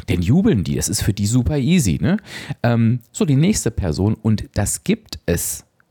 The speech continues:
genauso häufig, die sagt, „Nee, ganz ehrlich, ich liebe eigentlich meine Freiheit.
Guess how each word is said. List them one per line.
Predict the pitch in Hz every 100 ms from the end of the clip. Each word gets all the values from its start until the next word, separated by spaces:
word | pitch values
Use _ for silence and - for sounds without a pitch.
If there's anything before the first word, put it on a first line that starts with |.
| -
genauso | 143 165 185 185 139 92 76 85
häufig, | 58 - - - -
die | - 113
sagt, | 113 110 - - -
„Nee, | 131 156
ganz | 135 113 95
ehrlich, | - 73 - -
ich | - -
liebe | 117 143 139 -
eigentlich | 98 98 - -
meine | 92 71
Freiheit. | - - 139 160 110 69 -